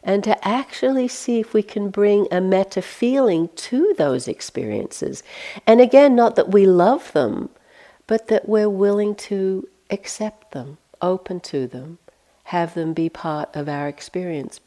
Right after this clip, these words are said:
be willing to work with them, bring mindfulness to them. That's when the practice is really working. So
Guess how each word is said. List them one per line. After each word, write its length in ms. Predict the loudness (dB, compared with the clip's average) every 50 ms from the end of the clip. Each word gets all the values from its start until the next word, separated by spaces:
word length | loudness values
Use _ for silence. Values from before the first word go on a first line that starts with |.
| _
be 140 | -4 -2 -2
willing 340 | 0 0 0 0 0 -2 -4
to 160 | -6 -8 -8
work 420 | -6 -4 -2 -2 -2 -4 -6 -10 -12
with 180 | -12 -12 -10
them, 140 | -10 -10 -10
bring 220 | -10 -10 -10 -10 -10
mindfulness 640 | -10 -10 -10 -10 -12 -12 -10 -10 -10 -10 -10 -12 -10
to 100 | -8 -6
them. 160 | -6 -8 -8 -12 -18 -20 -20 -20 _ _ -8
That's 420 | -6 -6 -4 -6 -8 -12 -10 -8
when 220 | -8 -6 -6 -6
the 80 | -8 -10
practice 800 | -12 -12 -12 -12 -12 -12 -14 -18 -16 -16 -16 -14 -16 -18 -18 -20 _ _ _ _ _ -10
is 220 | -8 -8 -6 -4
really 280 | -4 -4 -2 -2 -2 -2
working. 380 | -2 -4 -4 -4 -6 -8 -10
So 320 | -8 -4 -2 0 0 0